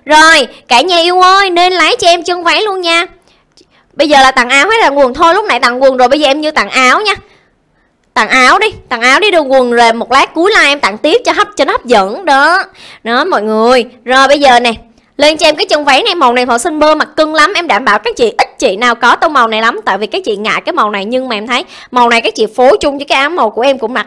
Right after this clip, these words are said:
cũng đẹp này, hay là phối chung với áo màu kem mặc cũng xinh. Bây giờ em Như sẽ đếm ngược nha mọi người, trong lúc này là mọi người phải cho em xin số điện thoại nha. Không, bây giờ em tặng áo á chị Phương Duy nè. Một lát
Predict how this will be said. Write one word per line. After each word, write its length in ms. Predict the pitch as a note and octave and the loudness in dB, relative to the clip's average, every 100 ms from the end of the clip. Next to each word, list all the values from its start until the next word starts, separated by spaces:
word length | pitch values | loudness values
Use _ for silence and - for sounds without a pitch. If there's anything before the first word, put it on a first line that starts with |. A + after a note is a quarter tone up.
| - | -8
cũng 120 | A3+ | -2
đẹp 160 | A3 G3 | 0 0
này, 100 | A3+ | -4
hay 160 | C#4 | -4
là 100 | A#3+ | -4
phối 240 | - A#3 F4+ | -2 -2 -2
chung 120 | C#4 | -4
với 80 | B3+ | -4
áo 160 | A3 F4 | -2 -2
màu 120 | C4+ | -4
kem 240 | B3+ B3 | -2 -4
mặc 100 | G3+ | -4
cũng 140 | G#3+ D4+ | -8 -6
xinh. 200 | D4 B3+ - - - - | -4 -4 -8 -20 -20 -2
Bây 140 | D#4 | 2
giờ 80 | E4 | 4
em 180 | D4+ E4+ | 2 2
Như 120 | E4+ | -2
sẽ 180 | F4 B3+ | 0 2
đếm 180 | C#4 F#4 G#4+ | 2 2 2
ngược 280 | C#4+ A#3+ D4 | 2 2 -2
nha 140 | D#4 | 0
mọi 200 | D#4+ A3 | 0 0
người, 320 | B3+ B3+ C4 | 2 2 2
trong 260 | C4 D#4+ D#4+ | 2 0 2
lúc 180 | G4+ A4+ | 0 0
này 220 | C4+ B3+ | 0 2
là 80 | B3 | 0
mọi 180 | A3+ | -2
người 200 | A#3 B3+ | 2 2
phải 180 | B3+ B3 | 2 0
cho 120 | D#4+ | 0
em 160 | D4+ D#4 | 0 0
xin 200 | E4+ D#4+ | -6 -6
số 140 | G#4 | -4
điện 200 | F#4 B3 | -2 -2
thoại 200 | C#4+ G#3 | -2 -4
nha. 300 | C4 D4+ D4+ G3+ - _ - - | -2 0 0 -2 -10 _ -20 -2
Không, 180 | D#4+ F4 | 0 2
bây 120 | F#4 | 2
giờ 80 | D4 | 2
em 160 | D4+ | 2
tặng 180 | D4+ A#3 | 0 -2
áo 260 | C4 C4+ E4+ | 0 2 2
á 60 | A#4+ | 2
chị 120 | C4+ | 0
Phương 220 | D4+ D#4 | -2 -2
Duy 180 | D#4+ D#4+ | -2 -2
nè. 220 | D4+ A#3 G3+ _ _ | -2 -4 -6 _ _
Một 140 | B3 A#3+ | -4 0
lát 140 | D#4 | 0